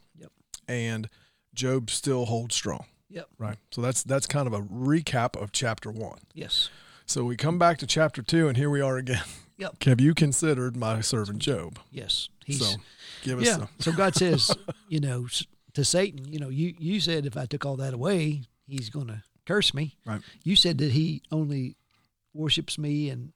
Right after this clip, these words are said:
Speaker 1: and has integrity because of the blessings.
Speaker 2: Right.
Speaker 1: And, uh, so we took those away, and, uh, you know, he still, uh, you know, he worships me. He, he, he still holds his integrity. And, uh, of course, Satan wants to
Speaker 2: Well, Satan basically was like, "Well,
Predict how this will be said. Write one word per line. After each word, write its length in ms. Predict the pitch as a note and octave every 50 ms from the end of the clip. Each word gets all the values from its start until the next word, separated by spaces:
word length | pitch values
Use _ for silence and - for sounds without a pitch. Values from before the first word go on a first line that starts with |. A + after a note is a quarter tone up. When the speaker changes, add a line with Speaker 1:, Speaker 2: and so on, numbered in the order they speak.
| _ _
Speaker 1:
and 100 | C#3 A#2
has 200 | C3+ C#3+ C#3 A#2
integrity 460 | C#3+ B2+ D3 D#3 D3+ C3 C3 G#2 D3+
because 440 | C3+ B2+ B2+ - - F3+ F#3+ F#3+ E3 D#3
of 180 | B2+ A#2 C3+
the 80 | D3 D#3
blessings. 600 | A#2+ D3+ C#3 A#2 - - D#3 E3+ F3+ - - - -
Speaker 2:
Right. 160 | A2+ G#2+ -
Speaker 1:
And, 200 | C#3+ C#3+ C3 C3+
uh, 140 | C3 - - A#2+
so 80 | - D3+
we 140 | C3 C3+ A#2+
took 180 | - G3+ F#3
those 200 | - G3+ F#3+ C#3+
away, 420 | D3 D3+ G3 G#3 E3 D3+ F3 D3+ - - - - - - - - - _ _
and, 300 | D#3 D3 D3+ C#3+ C#3+ C#3+
uh, 420 | D3+ C#3+ C#3 C3 B2 A#2 A2+ A#2 - - - - -
you 120 | C#3 C#3
know, 160 | C3 C#3 C#3+
he 140 | C3 C#3 D#3+
still, 720 | - - - - - - E3+ F#3 F#3 D#3+ C#3+ C3+ C3+ B2+ - _ _ - - - - - - C3
uh, 320 | C3+ C3 B2 A#2 A2+ A2+ D#3+
you 140 | F3+ C#3 C3+
know, 80 | A#2+ B2
he 140 | C#3 C#3 C3
worships 440 | B2 C#3 D3+ C#3+ - D#3+ - - -
me. 200 | C#3 C3+ D#3 F3
He, 180 | C#3 C3+ B2+ A#2 -
he, 360 | - G#2+ B2 B2 B2+ A#2+ - -
he 180 | _ A2 C3 A#2+
still 460 | - - - C3+ C3+ C3 B2+ A#2+ A2+ - - - - - - - - _
holds 240 | - D3+ D#3+ D#3 D3
his 120 | D#3 C#3+ C3+
integrity. 680 | C3 A#2 C#3+ D3+ C#3 C#3 C#3 A#2 C#3 E3+ F3+ - _ _ _ _ _ _ _ _ _ _ _ _ -
And, 260 | C3 C3 B2 B2 B2
uh, 40 | A#2+
of 120 | A2 A2
course, 220 | - D#3 C#3+ - -
Satan 280 | D#3+ D#3+ - C3 C3+ C#3
wants 200 | D3 C#3 - -
to 220 | D3+ C#3 B2 G#2+ - _ _ -
Speaker 2:
Well, 180 | D#3 B2+ -
Satan 420 | - - E3 D#3 G#2+ B2 A#2+ A2+ A2+ A#2+
basically 440 | A#2+ C3+ A#2+ A2+ - - - G#2+ A2
was 180 | G#2 G2+ G#2+ A2+
like, 200 | G2 G2+ - -
"Well, 360 | D3+ D3+ C3+ A#2+ G#2+ G2